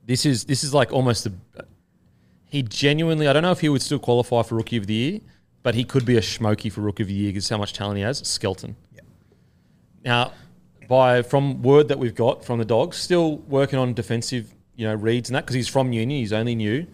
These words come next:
Speaker 1: But when we talk about upside, holy shit, he is special.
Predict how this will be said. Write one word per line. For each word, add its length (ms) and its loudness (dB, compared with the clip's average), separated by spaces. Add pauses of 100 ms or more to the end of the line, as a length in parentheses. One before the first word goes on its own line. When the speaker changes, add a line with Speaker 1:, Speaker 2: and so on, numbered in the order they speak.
(460)
Speaker 1:
But 180 -2
when 100 -4
we 100 -2
talk 280 0
about 340 -4
upside, 520 0
holy 840 0
shit, 560 -8
he 200 -6
is 80 -8
special. 440 -10